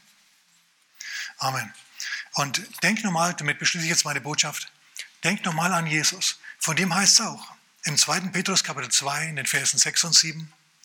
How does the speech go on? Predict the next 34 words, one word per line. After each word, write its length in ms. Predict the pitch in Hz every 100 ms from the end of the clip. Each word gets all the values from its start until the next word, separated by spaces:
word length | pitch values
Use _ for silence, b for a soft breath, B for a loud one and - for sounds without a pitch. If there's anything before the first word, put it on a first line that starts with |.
| B B B B -
"Der 100 | 143
Stein, 380 | - 151 185 196
der 100 | 175
von 120 | 170
den 180 | 165 135
Bauleuten 460 | 165 196 180 175
verworfen 540 | 180 165 170 180 156 135
wurde, 280 | 120 117 - B B B -
der 120 | 156
ist 180 | 165 -
zum 220 | 165 180
Eckstein 640 | 247 220 - - 185 196
eines 380 | 214 156 135 -
neuen 520 | 143 143 156 160 156 135
Hauses 360 | 147 - -
geworden." 500 | - 123 135 - 190 - B B B -
Hey, 220 | 135 B B B
ich 140 | - 131
weiß, 260 | 151 160
wie 60 | 170
das, 120 | 165
ich 160 | 208 135
weiß, 240 | 160 160
ich 140 | 277 143
weiß 220 | 160 -
noch, 140 | 139
wie 60 | 156
das 140 | 160
für 120 | -
mich 220 | 160 156 -
war, 160 | - - B B -
verworfen 540 | 170 156 180 180 160
zu 180 | - 131
werden. 320 | 131 - 170